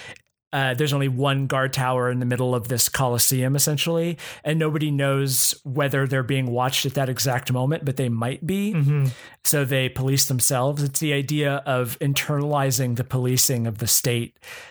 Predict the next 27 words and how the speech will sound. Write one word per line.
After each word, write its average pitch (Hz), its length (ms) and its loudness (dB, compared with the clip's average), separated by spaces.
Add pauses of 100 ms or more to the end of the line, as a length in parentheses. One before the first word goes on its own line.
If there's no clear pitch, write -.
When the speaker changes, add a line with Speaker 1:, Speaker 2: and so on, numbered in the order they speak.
(200)
Speaker 1:
uh, 120 300 0
to 135 120 0
the 135 100 -2
point 135 360 -2
where 127 440 0 (220)
nobody 175 720 0 (280)
outside 156 480 0
of 139 80 0
yourself 139 540 0 (360)
actually 160 440 0
has 147 280 0
to 147 140 0
do 120 360 -4
anything. 185 500 0
Speaker 2:
Right. 135 500 2 (400)
Speaker 1:
It's 180 240 -2
just - 460 2 (120)
that 151 280 2
you're 160 520 -2
aware 151 480 0
of 143 100 -4
the 143 120 0
fact 135 480 -2
that 135 180 0
they 127 160 0
might. 117 640 -2 (460)
And 123 640 0